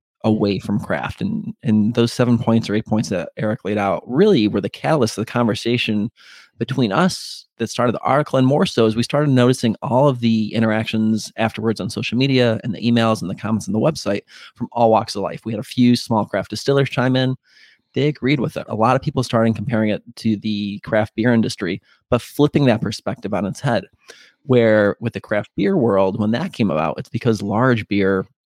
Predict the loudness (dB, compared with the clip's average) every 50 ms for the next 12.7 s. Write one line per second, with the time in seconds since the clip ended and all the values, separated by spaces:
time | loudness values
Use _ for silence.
0 | _ _ -4 -4 -2 0 2 2 2 2 0 -2 -2 -2 -2 0 0 0 0 -2
1 | -4 -6 -6 -6 -4 -2 -2 -4 -4 -6 _ _ -4 -2 0 0 2 2 4 4
2 | 4 4 4 2 0 0 0 0 -2 -2 -2 -2 -4 -4 -6 -8 -14 _ _ _
3 | -2 -2 -2 -2 -2 -2 -2 -2 -4 -6 -8 -10 _ _ _ _ _ _ _ -2
4 | 0 0 2 2 0 0 0 0 -2 -2 -2 -2 -2 -2 -4 -6 -8 -6 0 2
5 | 2 4 4 4 4 4 4 2 2 2 0 0 0 0 -2 -2 -4 -4 -2 0
6 | 2 2 2 2 0 -2 -4 -6 -10 _ -10 -4 -4 -4 -4 -4 -8 _ _ _
7 | _ _ _ -2 2 2 2 2 0 -2 -2 -2 0 -2 -2 -4 -6 -10 -8 -2
8 | 0 0 0 0 0 -2 0 2 4 4 4 4 2 0 0 0 0 0 0 0
9 | 0 -2 -2 -2 -2 -2 0 0 0 0 0 -2 -4 -8 -10 -6 -6 -2 -2 0
10 | 0 0 0 0 0 -2 -2 -2 -2 0 0 0 -2 -2 -4 -4 -2 -2 -2 -2
11 | -2 -2 -4 -2 -2 -2 -2 -2 -4 -4 -4 -4 -4 -4 -4 -6 -6 -10 _ _
12 | _ _ _ _ _ _ _ _ _ _ -10 -10 -8